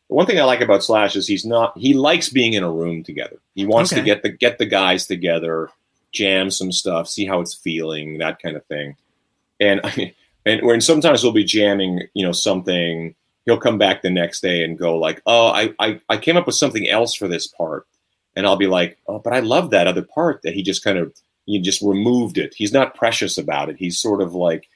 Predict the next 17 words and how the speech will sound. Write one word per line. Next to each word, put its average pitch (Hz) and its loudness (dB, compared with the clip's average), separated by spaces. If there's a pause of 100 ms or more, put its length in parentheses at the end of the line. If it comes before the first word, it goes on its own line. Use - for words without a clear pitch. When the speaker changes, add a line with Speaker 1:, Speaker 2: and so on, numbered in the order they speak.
(360)
Speaker 1:
he's 92 -4
very 101 4
sort 92 0
of 82 -6
like, 82 -2 (680)
"Yeah, 120 2
I, 113 2
I, 110 2
that 107 2
wasn't 104 -2
working. 95 -4
I 90 -2
have 90 -4
this," - -4
you 85 -12
know, 80 -6
and, 127 -12